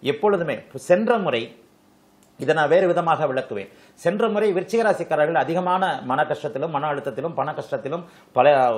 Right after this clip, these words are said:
கடுமையான தரித்திரம், இழப்பு, வேதனைகள் போன்றவைகளில் இருந்தது அனுஷம்,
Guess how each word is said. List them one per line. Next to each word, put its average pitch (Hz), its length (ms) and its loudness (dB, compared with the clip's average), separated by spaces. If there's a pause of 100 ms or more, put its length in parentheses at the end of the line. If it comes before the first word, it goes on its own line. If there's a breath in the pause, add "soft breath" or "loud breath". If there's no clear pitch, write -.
(120)
கடுமையான 180 460 0
தரித்திரம், 170 480 0
இழப்பு, 160 360 -2
வேதனைகள் 151 500 -2
போன்றவைகளில் 131 580 -2
இருந்தது 131 640 0 (360 loud breath)
அனுஷம், 208 520 2